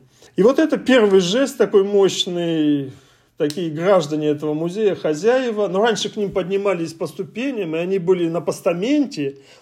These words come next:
поднятыми над людьми. Мы выровняли, так сказать, точку отсчёта, и теперь мы на одной, как бы, ступеньке с ними, они даже ниже.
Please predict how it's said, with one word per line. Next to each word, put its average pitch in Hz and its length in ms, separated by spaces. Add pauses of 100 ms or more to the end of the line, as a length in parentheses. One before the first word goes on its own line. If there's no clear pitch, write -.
(100)
поднятыми 165 560
над 165 240
людьми. 160 580 (240)
Мы 214 160
выровняли, 175 840
так 165 140
сказать, 147 580
точку 160 340
отсчёта, 208 440
и 180 60
теперь 220 280
мы 190 140
на 175 120
одной, 180 320
как 151 260
бы, 147 60
ступеньке 156 440
с 151 140
ними, 214 200
они 165 140
даже 156 300
ниже. 120 380